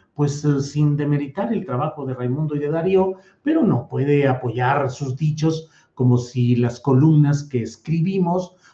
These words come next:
fueran testimonios judiciales válidos. Son puntos de vista, son opiniones, son filtraciones, pero eso no puede fundamentar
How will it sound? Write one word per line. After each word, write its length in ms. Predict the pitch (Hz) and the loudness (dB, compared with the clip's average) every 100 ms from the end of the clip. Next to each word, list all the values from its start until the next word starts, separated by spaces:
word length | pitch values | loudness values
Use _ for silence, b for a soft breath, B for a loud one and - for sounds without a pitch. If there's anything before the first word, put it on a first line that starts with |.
| _ | _
fueran 420 | 139 143 139 127 | 0 0 0 0
testimonios 880 | 127 - 123 123 139 139 139 139 b b _ | -2 -2 0 2 4 4 2 -2 b b _
judiciales 800 | 131 120 117 - 131 139 131 123 | -4 -2 -4 -4 -4 -4 -6 -4
válidos. 640 | 208 226 175 - - _ _ _ | -2 -2 -2 -6 -16 _ _ _
Son 300 | - 120 113 | -2 -2 0
puntos 320 | 113 113 123 | -2 -2 -2
de 80 | 156 | -2
vista, 340 | 175 - 170 | -4 -6 -8
son 220 | - 104 | -8 -10
opiniones, 560 | 117 143 139 156 156 160 | -10 -8 -4 -2 -2 -4
son 180 | 120 107 | -12 -14
filtraciones, 800 | 131 170 160 190 185 196 202 b b b | -12 -10 -4 -2 0 0 -4 b b b
pero 320 | 151 151 - - | 0 2 2 0
eso 320 | 285 135 117 | -2 -2 0
no 180 | 123 120 | 0 2
puede 220 | 123 123 | 4 4
fundamentar 800 | 123 123 127 127 127 151 180 | 4 4 6 4 4 2 0